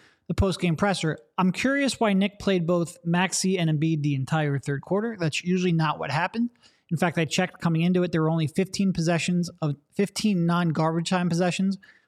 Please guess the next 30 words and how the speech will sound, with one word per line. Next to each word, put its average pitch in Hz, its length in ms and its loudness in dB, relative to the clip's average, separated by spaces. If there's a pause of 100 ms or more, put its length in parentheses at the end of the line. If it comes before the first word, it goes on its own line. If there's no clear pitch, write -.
where 170 140 2
neither 160 580 0 (280)
Embiid 170 420 2
or 180 120 0
Maxey 165 380 -2
were 151 120 0
on 151 100 0
the 143 80 -4
floor, 226 440 -2
and 165 160 0
they 147 80 0
started 175 440 0
the, 151 260 -2
the 151 80 -2
fourth 165 300 -2
quarter, 185 320 -2
a 143 140 -6
crucial 180 480 -2
fourth 175 260 -4
quarter, 196 360 -2 (320)
with 196 240 0
neither 202 280 2
of 202 60 0
them 214 220 2
on 208 160 2
the 214 80 2
floor, 226 440 -4
played 180 220 2
a 156 40 0
solid 156 580 0